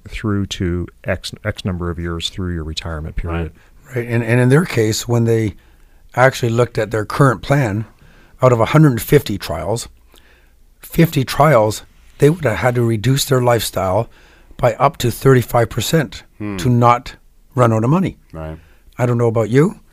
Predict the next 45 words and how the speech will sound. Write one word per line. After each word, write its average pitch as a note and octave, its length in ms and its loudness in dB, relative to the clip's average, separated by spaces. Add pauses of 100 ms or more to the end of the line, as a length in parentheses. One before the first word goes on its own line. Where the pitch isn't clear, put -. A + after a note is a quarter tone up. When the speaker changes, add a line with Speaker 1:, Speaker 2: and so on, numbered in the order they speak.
(220)
Speaker 3:
but - 220 -8
I B2+ 100 2
do C#3+ 160 2
not B2+ 260 0
want A#2 300 0
my A#2+ 220 0
numbers B2 380 0
saying A#2+ 240 -2
you B2 160 0
have B2 200 -2
a A2 40 -2
sixty-seven - 720 -2
percent A#2 380 -4
chance B2 400 -2
of G#2+ 140 -2
success. - 520 -6 (100)
Speaker 2:
Yeah. C#2 260 -16 (520)
Speaker 3:
Going C#3 200 4
back B2+ 280 0
with B2+ 140 -2
Andy C3 260 2
saying, C#3 440 2 (560)
um, A#2 300 2
"Yeah, A#2+ 160 2
what, C#3 160 2
how's D3 280 4
my D3 60 6
surgery C#3+ 440 4
look?" A2 240 -4
Well, C#3+ 120 2
you D#3 60 2
got D3 120 0
a G#2+ 40 -4
sixty-seven A#2+ 760 -2
percent A2 380 -4
chance. - 420 -8 (220)
Speaker 2:
<laughs> C#3+ 80 -6 (1200)
Speaker 3:
And C3 160 6
Speaker 1:
Well, C3 160 10
and, C3 120 0
and D3 440 0
as A2+ 180 2
well, C3+ 220 8
I F#2+ 80 4
think, A#2 220 -4